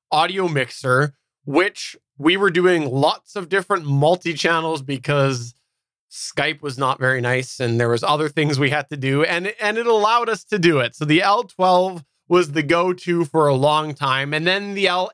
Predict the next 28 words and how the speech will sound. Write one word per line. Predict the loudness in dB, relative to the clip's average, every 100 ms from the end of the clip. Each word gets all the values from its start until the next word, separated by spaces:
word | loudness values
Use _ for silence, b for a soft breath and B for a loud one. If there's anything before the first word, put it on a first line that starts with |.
| -6
eight | -8 -10 -10
came | -2 0 0
out, | 0 -2 -8 _ _ _
and | -2 0
we | 2
gave | 0 0
that | -2 -2
a | -4
bit | -6 -8
of | -6
a | -10
spin. | -8 -2 0 2 2
Well, | 2 2 0 _ _ _
the | -2 0
L | 0 0 0
eight | 0 -2 -6
and | -4
the | -4 0
L | 0 0
twelve, | 0 2 2 0
we're | -2
gonna | 2 2 2
just | -2 0
go | 2
ahead | 2 2 -2 -2
and | -2 -4
sort | 0 0
of | 0